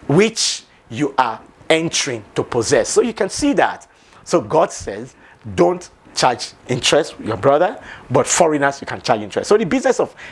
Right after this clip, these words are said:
lending and charging interest is very legit and is very scriptural. It's in the book of Luke chapter nineteen. Then the king,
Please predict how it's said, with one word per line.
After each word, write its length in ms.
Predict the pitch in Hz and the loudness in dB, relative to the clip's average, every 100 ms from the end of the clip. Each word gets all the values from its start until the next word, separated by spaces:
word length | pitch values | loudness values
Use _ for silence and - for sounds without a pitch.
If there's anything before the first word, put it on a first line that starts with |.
| - | -8
lending 480 | 139 185 165 165 165 | 0 2 2 -2 -2
and 180 | 120 107 | -4 -4
charging 300 | 143 127 127 | -2 -2 -6
interest 400 | 107 - 92 - | -12 -10 -12 -10
is 120 | 113 | -2
very 200 | 98 139 | 0 2
legit 580 | 123 110 - 127 - - | 0 -4 -6 -6 -6 -8
and 100 | 110 | -8
is 80 | 98 | -2
very 160 | 110 113 | 0 0
scriptural. 600 | - 123 - 104 87 - - - | -2 -6 0 0 0 -6 -14 -2
It's 160 | 127 - | 0 2
in 60 | |
the 80 | 123 | 2
book 160 | 127 175 | 2 2
of 120 | 120 | 0
Luke 300 | 120 135 - - | 0 -2 -2 -2
chapter 260 | 135 - | -2 -2
nineteen. 460 | 110 107 - 143 92 - - - - | -6 -6 -4 -4 -6 -14 -12 -12 -2
Then 240 | 120 214 | 2 2
the 80 | 202 | 0
king, 420 | - 226 247 185 | 0 0 0 -2